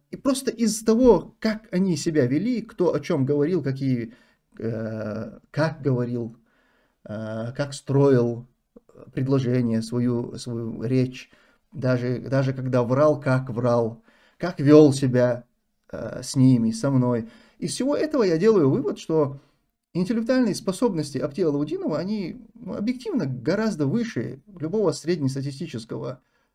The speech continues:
э, кадыровца. Поэтому Апти, он не глупый человек, чтобы не понимать. То есть это, это не так, что он до сих пор думал так, а потом раз и, э,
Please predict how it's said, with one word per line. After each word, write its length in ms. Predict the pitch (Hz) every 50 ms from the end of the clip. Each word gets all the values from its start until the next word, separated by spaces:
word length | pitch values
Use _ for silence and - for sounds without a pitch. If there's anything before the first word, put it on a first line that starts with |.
| _ -
э, 220 | - - - 147 139
кадыровца. 540 | 147 147 156 170 139 104 - - - - _ _ _ _ _ _ _ _ _ -
Поэтому 360 | - - 262 294 269 254 240
Апти, 480 | - - - - 226 - - 320 311 -
он 240 | - 269 254 214 214
не 80 | 247
глупый 380 | 214 262 269 294 262 269 208 151
человек, 400 | - - 151 165 214 277 302 -
чтобы 240 | - - 156 156 151
не 120 | 180 208
понимать. 640 | 220 233 220 233 240 240 202 127 120 - _ _ _ _ _ _ _ _ _ _ _ _ _ _ -
То 100 | - 180
есть 240 | 190 190 - - -
это, 360 | - - - - 208 - - -
это 200 | 247 247 262 254
не 260 | 240 240 254 262 254
так, 200 | 302 285 277 -
что 200 | - - 214 185
он 340 | 175 170 151 135 123 139 - _ _ -
до 100 | 170 180
сих 180 | - 220 -
пор 180 | - 226 190 175
думал 320 | 160 202 190 165 147 143
так, 180 | 139 262 254 254
а 60 | 170
потом 320 | 156 180 180 190 170 143 139
раз 280 | 175 196 208 202 -
и, 340 | - 151 131 131 127 127 - _ _ _ _ _ _ _ _ _ -
э, 240 | - 117 - -